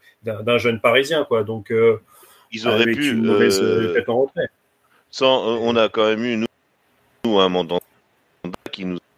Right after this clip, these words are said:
Speaker 2: euh, euh,
Speaker 1: Mais, mais c'est
Speaker 2: justement,
Speaker 1: ça, c'est que,
Speaker 2: euh,
Speaker 1: c'est que finalement, t'as, t'as quand même pas mal de, de, d'équipes, et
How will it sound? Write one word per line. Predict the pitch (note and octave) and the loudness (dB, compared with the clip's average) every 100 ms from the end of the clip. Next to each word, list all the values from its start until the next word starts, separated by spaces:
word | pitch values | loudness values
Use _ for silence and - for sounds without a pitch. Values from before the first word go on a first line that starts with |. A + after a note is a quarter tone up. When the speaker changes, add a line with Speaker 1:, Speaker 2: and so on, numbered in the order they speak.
| - | -14
Speaker 2:
euh, | D2+ D2+ - E2 - _ _ _ _ D#2 | -10 -10 -4 -4 -4 _ _ _ _ -8
euh, | D#2 D#2+ _ _ _ _ - - - - - - | -6 -8 _ _ _ _ -20 -20 -20 -20 -10 0
Speaker 1:
Mais, | D3 D3+ | 0 0
mais | D3+ | -4
c'est | F3+ | 0
Speaker 2:
justement, | G3+ G#3 | 2 2
Speaker 1:
ça, | F#3 | 2
c'est | - D3 | -2 -6
que, | C3 | -6
Speaker 2:
euh, | D3+ D3+ | -6 -6
Speaker 1:
c'est | - D#3+ | -4 -4
que | - | -2
finalement, | E3 E3+ G3+ | 0 4 4
t'as, | G3+ D3 C#3 | 4 4 4
t'as | D3 | 2
quand | D3+ | 2
même | D3 D3 | 2 0
pas | D#3 D#3 | -2 0
mal | F3 E3+ | 0 2
de, | C#3+ C#3 C3+ C3 B2 | 4 4 4 2 0
de, | C3+ | -2
d'équipes, | C3+ C#3 C#3 G#3 G#3+ _ _ _ _ _ _ | -2 -6 -4 -6 -6 _ _ _ _ _ _
et | C#3 B2+ | -6 -6